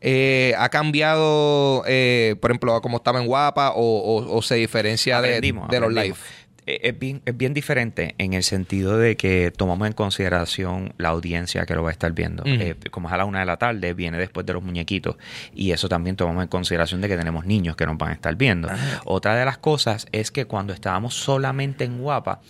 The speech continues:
Speaker 2: era la presión de querer llevar el mayor contenido posible.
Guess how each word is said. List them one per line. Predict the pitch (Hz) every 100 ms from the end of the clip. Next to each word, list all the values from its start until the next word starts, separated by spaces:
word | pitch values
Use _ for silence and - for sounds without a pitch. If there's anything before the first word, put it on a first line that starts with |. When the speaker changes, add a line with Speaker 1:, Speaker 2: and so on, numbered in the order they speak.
| - -
Speaker 2:
era | 104 110 123
la | 131 -
presión | 131 110 - 143 135 120
de | 104
querer | 95 95 104
llevar | 113 104 117 - -
el | 101
mayor | 95 87 92 98
contenido | 110 107 101 92 95 110
posible. | 101 85 - 107 92 82